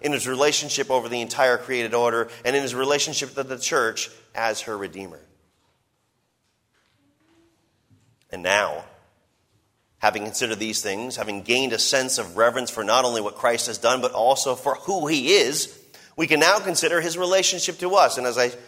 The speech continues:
said earlier, this is by extension of his relationship to the church, for we are the church.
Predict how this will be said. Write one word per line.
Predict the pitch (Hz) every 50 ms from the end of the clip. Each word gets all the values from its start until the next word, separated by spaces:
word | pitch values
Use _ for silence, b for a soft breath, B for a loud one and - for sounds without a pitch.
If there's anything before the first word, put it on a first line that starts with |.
| B B B B _
said | - - 127 117
earlier, | 123 131 131 131 123 110 95 92 92 92 95
this | 104 - - -
is | 107 107
by | - 107 104 101
extension | 98 - - - - 127 127 123 - - 85 76
of | 78 76
his | 82 80 80
relationship | 85 92 95 85 - 90 - 87 80
to | - -
the | 90 87
church, | - - 131 123 - -
for | - 120
we | 113 123 123 -
are | - 101 107 107 110
the | 95 87
church. | - - - 73 - - - - -